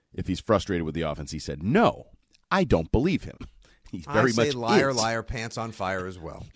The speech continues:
Speaker 1: Right, <laughs> a hundred percent. Um, but he's, he's still working through it. I do think, I'm not as optimistic that he has flat out turned the corner, but the guy that was broken about a month and a half ago, um,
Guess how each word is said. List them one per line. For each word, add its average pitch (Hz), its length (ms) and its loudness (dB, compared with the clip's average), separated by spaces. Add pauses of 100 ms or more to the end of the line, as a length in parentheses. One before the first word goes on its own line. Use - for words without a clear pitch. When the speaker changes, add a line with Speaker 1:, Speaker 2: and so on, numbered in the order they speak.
(180)
Speaker 1:
Right, 135 300 0 (200)
<laughs> - 100 -20
a 117 60 -6 (400)
hundred 185 380 0
percent. 127 380 0 (400)
Um, 90 520 4 (220)
but 120 200 6
he's, 127 380 -4
he's 123 200 -2
still 165 360 0
working 156 380 2
through 127 280 2
it. - 100 -4
I 98 100 -2
do 127 260 4
think, 127 420 2 (280)
I'm 156 240 4
not 160 200 6
as 127 180 0
optimistic 127 640 4
that 101 120 2
he 98 120 2
has 87 100 0
flat 104 260 2
out 104 200 4
turned 104 280 -2
the 85 60 -4
corner, 123 460 -2 (420)
but 98 260 6 (100)
the 90 140 -4
guy 104 220 4
that 107 160 2
was 85 160 -4
broken 92 500 4
about 80 240 0
a 80 40 -2
month 87 260 -2
and 80 80 -4
a 78 40 -6
half 90 280 -4
ago, 110 320 -2 (400)
um, 82 260 -4